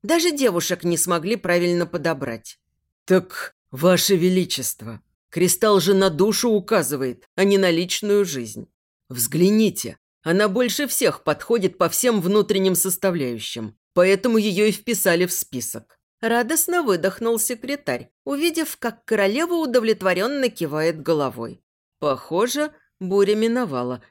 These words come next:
и можно уходить», подумал мужчина и, откланившись, покинул кабинет.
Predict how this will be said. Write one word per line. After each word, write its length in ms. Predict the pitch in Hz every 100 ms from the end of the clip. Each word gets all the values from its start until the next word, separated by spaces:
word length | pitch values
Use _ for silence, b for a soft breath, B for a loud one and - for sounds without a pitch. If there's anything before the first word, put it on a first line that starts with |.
| -
и 80 |
можно 420 | 180 151 156 180 190
уходить», 720 | 185 214 185 120 110 - - _ -
подумал 480 | 247 339 311 302 247
мужчина 760 | 185 165 - - 139 127 147 _ -
и, 100 | 240
откланившись, 880 | 214 - 226 254 302 294 320 - -
покинул 640 | - 170 170 180 208 196
кабинет. 600 | 196 160 139 131 117 107